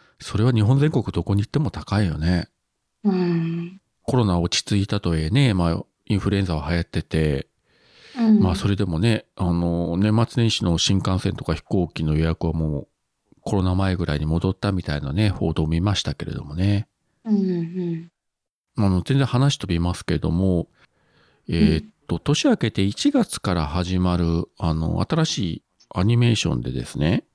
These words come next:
Speaker 2: うん。
Speaker 1: 確か原作は「ジャンプ」に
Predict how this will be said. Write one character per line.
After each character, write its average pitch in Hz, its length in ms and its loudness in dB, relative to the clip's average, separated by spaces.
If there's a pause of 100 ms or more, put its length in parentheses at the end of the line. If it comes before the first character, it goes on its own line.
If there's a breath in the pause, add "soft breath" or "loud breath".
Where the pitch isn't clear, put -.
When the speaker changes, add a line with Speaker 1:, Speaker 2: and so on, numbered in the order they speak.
(680)
Speaker 2:
う 247 100 -2
ん。 175 380 2
Speaker 1:
確 - 160 -2
か 101 120 0
原 123 200 4
作 135 360 0
は 131 120 2
「ジ 127 120 0
ャ 135 80 4
ン 135 80 2
プ」 - 120 -8
に 73 260 -4